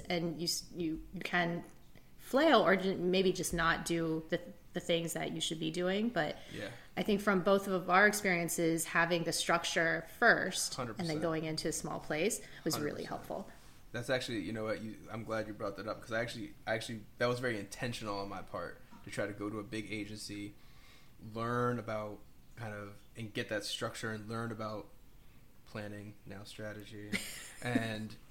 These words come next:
Speaker 2: to take it somewhere else where I could use that and actually get, like, more experience in a different way. But I think you're
Speaker 1: Yes.
Speaker 2: right. If I had just jumped into, like, a Translation or a smaller agency,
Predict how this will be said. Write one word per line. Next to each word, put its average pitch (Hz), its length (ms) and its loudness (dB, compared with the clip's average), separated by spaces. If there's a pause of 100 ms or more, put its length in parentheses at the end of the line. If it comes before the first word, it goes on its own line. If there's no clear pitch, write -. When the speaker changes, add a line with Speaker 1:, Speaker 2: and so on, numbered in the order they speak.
(240)
Speaker 2:
to 131 100 -8
take 151 300 2
it 120 120 0
somewhere 113 320 -2
else 135 240 2
where 110 80 0
I 110 60 -2
could 104 260 -8
use 117 280 -6
that 107 220 -4
and 104 100 -8
actually 104 260 -8
get, - 160 -6
like, 107 140 -8
more 107 220 -2
experience 110 380 -6
in 104 60 -8
a 104 60 -6
different 160 300 -8
way. 202 300 -6
But 127 80 2
I 107 80 2
think - 160 0
you're 107 140 -2
Speaker 1:
Yes. 101 80 0
Speaker 2:
right. - 40 -8
If - 120 -4
I 123 80 4
had 127 100 4
just 123 160 -6
jumped 117 240 -4
into, 110 320 -4
like, 104 160 -6
a 110 40 -8
Translation 107 680 -6
or 104 80 -6
a 107 60 -8
smaller 110 320 -8
agency, 104 640 -8